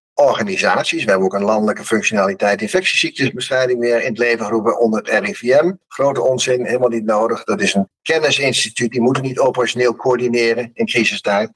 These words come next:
Dus daar moeten we goed naar kijken dat dat goed functioneert, want anders krijgen we een spaghetti-model aan organisaties. Dan worden we niet wijzer van.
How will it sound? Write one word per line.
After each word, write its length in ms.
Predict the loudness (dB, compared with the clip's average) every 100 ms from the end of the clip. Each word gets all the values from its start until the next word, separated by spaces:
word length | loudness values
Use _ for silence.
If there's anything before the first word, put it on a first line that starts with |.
| _
Dus 140 | -6
daar 200 | -2 0
moeten 200 | 0 -2
we 60 | -2
goed 180 | -2 0
naar 140 | -2
kijken 380 | 0 0 0 -2
dat 140 | 0
dat 180 | 0 -2
goed 200 | -2 -2
functioneert, 600 | 0 0 0 0 0 0
want 140 | 0
anders 200 | 0 -2
krijgen 220 | 0 0 0
we 60 |
een 80 | 0
spaghetti-model 880 | -2 -2 -2 0 0 -2 0 2 2
aan 140 | 2
organisaties. 840 | 0 -2 -4 0 0 0 -2 -4 -4
Dan 160 | -2 0
worden 200 | 0 0
we 80 |
niet 140 | -2 0
wijzer 360 | 2 2 -2
van. 280 | -2 -2 -4